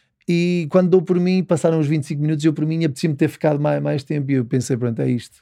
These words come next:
E a partir daí, pronto, foi focar-me em formar-me o mais possível,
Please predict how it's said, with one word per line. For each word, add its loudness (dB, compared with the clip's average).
E 0
a -2
partir 0
daí, 0
pronto, -4
foi 2
focar-me -4
em 0
formar-me 2
o 2
mais 0
possível, -2